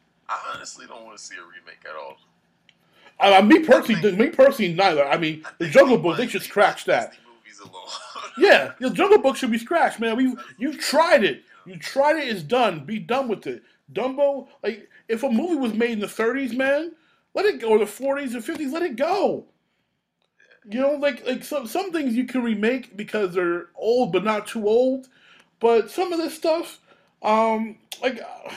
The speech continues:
Speaker 2: I, I, and if you're gonna, to me, if you're Disney and you're gonna remake, I thought the, and to me the best recent Disney remake was the aforementioned Race to Witch Mountain. That was,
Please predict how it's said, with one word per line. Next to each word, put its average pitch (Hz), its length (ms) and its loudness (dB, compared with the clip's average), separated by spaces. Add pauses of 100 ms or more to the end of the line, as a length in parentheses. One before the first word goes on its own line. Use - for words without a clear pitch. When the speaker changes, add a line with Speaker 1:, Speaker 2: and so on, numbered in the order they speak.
(140)
Speaker 2:
I, 277 60 -4
I, - 260 -8 (400)
and 214 80 2
if 226 140 4
you're 302 120 2
gonna, 277 220 -2
to 220 140 -4
me, 262 140 2
if 240 120 -2
you're 240 100 -2
Disney 240 500 -4 (500)
and 156 100 -6
you're 180 100 -2
gonna 214 220 2
remake, 156 540 -2 (640)
I 175 140 0
thought 220 460 2 (320)
the, 151 480 -10
and 160 160 -8
to - 80 -6
me 220 100 -2
the 220 120 4
best 185 440 2
recent 165 400 -6
Disney 151 240 -10
remake 131 500 -8 (280)
was 143 160 -4
the 143 120 -2
aforementioned 139 920 -4 (520)
Race 151 300 -2
to 143 100 -14
Witch 131 240 -8
Mountain. 95 340 -6 (760)
That 160 420 2
was, 135 540 2